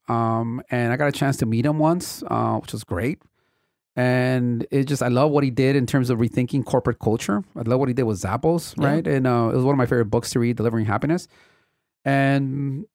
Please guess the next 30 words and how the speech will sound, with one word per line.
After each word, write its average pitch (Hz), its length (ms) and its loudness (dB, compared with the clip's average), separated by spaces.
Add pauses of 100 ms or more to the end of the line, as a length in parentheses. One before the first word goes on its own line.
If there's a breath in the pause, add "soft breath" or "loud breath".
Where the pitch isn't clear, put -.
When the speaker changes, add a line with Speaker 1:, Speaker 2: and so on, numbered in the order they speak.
Speaker 1:
you 151 100 0
know, 180 120 2
unfortunately, 196 380 0
a 170 40 2
few 175 160 -2
years 190 260 2
ago, 180 220 2
he 175 240 -2
passed - 300 -4
away. 208 200 0
He 214 140 -4
killed - 220 0
himself, - 500 -4
right? 143 180 2
Or 151 240 6
it 160 60 8
was, 147 80 4
like, 139 100 0
an 120 100 2
accident. 117 300 0
It's 113 80 2
not 120 220 0
entirely 113 260 -2
sure, - 160 -6
but 170 160 0
it 170 40 4
was, 170 200 2
like, 123 140 -2
he's 143 420 -4
been, 123 400 -2